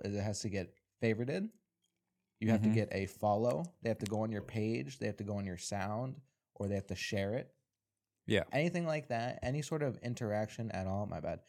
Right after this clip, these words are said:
Speaker 1: Any sort of interaction at all with the video that isn't just liking it will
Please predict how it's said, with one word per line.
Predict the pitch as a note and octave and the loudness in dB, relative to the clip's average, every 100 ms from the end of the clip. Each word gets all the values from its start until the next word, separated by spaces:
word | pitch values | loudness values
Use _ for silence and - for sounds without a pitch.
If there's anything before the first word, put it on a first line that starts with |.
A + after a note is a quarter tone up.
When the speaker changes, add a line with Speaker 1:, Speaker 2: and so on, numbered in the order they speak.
| _ _ _ - | _ _ _ -2
Speaker 1:
Any | D3+ F3 | 0 2
sort | F3+ | 2
of | E3 | 0
interaction | - C#3+ C3+ C3 C3 B2+ - | -2 -2 0 0 0 -6 -4
at | - A#2+ - | -2 0 0
all | G2 G2 F#2+ G#2+ B2+ C3 _ _ _ | 2 4 4 2 0 -8 _ _ _
with | G#2 A2+ - | 0 0 0
the | A#2 | -2
video | G#2 G#2 A#2 B2 C3+ C3+ | 0 2 2 2 -2 -4
that | A2+ G2+ - | -2 -2 -2
isn't | A#2 A#2+ | -2 -2
just | A#2 A2+ F2+ | -2 -4 -4
liking | F#2 G2+ C3+ C3+ | -4 -2 -4 -6
it | D3+ - _ _ _ _ _ _ _ _ _ - | -8 -10 _ _ _ _ _ _ _ _ _ -2
will | A#2+ A#2 A2+ G#2+ F#2+ - | 2 2 2 0 -2 -6